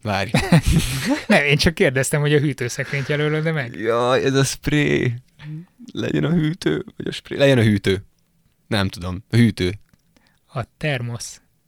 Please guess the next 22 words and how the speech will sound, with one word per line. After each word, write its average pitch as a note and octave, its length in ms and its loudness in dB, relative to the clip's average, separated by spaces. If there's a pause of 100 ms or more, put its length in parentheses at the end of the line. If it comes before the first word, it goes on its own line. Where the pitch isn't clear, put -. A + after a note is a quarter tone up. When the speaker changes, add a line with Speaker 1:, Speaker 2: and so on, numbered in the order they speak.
(1080)
Speaker 1:
Nem G#2+ 200 2
meglepő, G2+ 540 2 (180)
nyilván F#2+ 400 -2
nem F#2 180 0
tudtam G2 300 -4
a G2+ 80 0
választ, A2 360 0
de B2 60 2
hogyan? B2 440 2 (960)
Speaker 2:
A A2 280 -2 (160)
termosz, B2 560 0
a A#2+ 380 -2
vákum B2+ 500 -2
edény, B2+ 540 -4 (960)
amit B2+ 220 -2
ő G3+ 120 4
talált B2 400 -2
ki. A#2+ 200 -6 (560)
Ugyanis C#3 280 2
rájött E3+ 340 2
arra, C3+ 240 4
hogyha A#2+ 640 -2